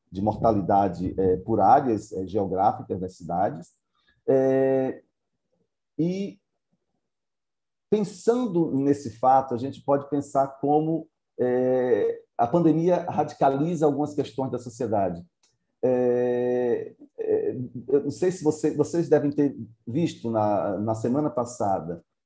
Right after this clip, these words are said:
é, a notícia de que um grupo de empresários do estado de Minas Gerais, é, tinha comprado vacinas,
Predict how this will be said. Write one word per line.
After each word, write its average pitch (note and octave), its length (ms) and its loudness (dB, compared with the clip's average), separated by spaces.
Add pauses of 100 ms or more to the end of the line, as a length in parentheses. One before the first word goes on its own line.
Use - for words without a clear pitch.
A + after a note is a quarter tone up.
(140)
é, G2+ 880 0
a A#2 60 2
notícia C3 840 -4 (200)
de A2+ 120 -6
que A2+ 160 -2
um D#3+ 160 2
grupo G#3 320 0
de D3+ 120 -2
empresários A#2 920 0 (380)
do A2 240 -8
estado A#2 400 0
de A2 80 -6
Minas A#2 280 -2
Gerais, F#2+ 580 -4 (320)
é, A#2 120 4
tinha G#3+ 420 -6
comprado C#3+ 840 2 (920)
vacinas, D#3 1040 0